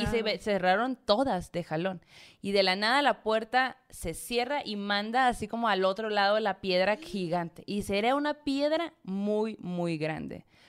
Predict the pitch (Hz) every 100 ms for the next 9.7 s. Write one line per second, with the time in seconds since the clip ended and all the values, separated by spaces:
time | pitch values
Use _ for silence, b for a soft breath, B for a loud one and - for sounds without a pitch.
0 | b 196 214 233 240 196 - 156 147 139
1 | 143 b b b 220 233 226 240 233 226
2 | 208 185 196 226 285 294 262 262 254 175
3 | 160 - 151 151 160 165 220 254 233 240
4 | 208 202 208 226 226 220 220 185 147 170
5 | - 170 156 160 156 156 196 202 214 208
6 | 233 240 220 170 160 202 - 285 226 247
7 | - 196 160 214 226 214 214 202 196 180
8 | 196 214 - 214 202 - - _ 190 185
9 | 180 180 185 190 196 202 208